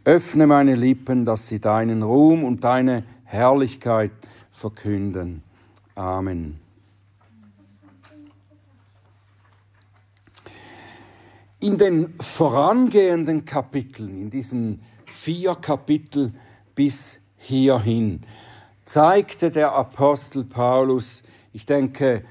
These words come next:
so gründlich, wie man das nur kann, dass kein Mensch die Forderungen des Gesetzes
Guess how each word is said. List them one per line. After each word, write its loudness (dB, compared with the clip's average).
so 2
gründlich, 2
wie 2
man 2
das -2
nur -4
kann, -4
dass -8
kein -2
Mensch -2
die -2
Forderungen 0
des -4
Gesetzes -8